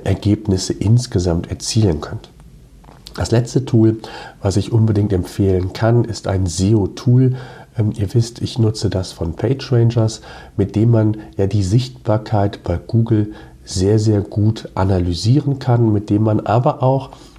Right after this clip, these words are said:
Inhalte, also Texte nach W D F, I D F beispielsweise so konzipieren kann, dass man mit einer höheren Wahrscheinlichkeit bei Google auch vorne zu finden sein kann.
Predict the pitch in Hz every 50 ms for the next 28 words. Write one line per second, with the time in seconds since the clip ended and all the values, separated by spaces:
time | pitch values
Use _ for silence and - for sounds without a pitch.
0 | - - - - 147 165 185 175 143 110 104 98 92 90 87 - - - - 87
1 | 90 - - - - - 139 139 - - - - - - 101 92 90 - - -
2 | - - - - - 95 110 107 - - - 127 123 - - - 143 147 139 131
3 | - - 95 - - - - 90 95 113 120 - - 107 107 - - 104 101 104
4 | 101 98 92 95 117 127 123 - - 127 123 127 - 113 107 - - 120 127 123
5 | 120 120 120 120 - 113 110 110 107 - - - - - - - - - - 98
6 | 90 - - 104 98 98 98 - - - - - - - 104 - - 98 95 95
7 | 92 - - - - 123 139 156 156 151 135 139 123 127 - 95 - - 107 104
8 | 107 107 107 104 - - 113 104 98 98 - - - - - - - - - 98
9 | 92 - - 98 92 - - - - - - - - - - - 95 90 92 90
10 | 92 95 95 - - - - - - 120 - - 120 117 123 131 107 98 95 87
11 | 85 101 - - - - 120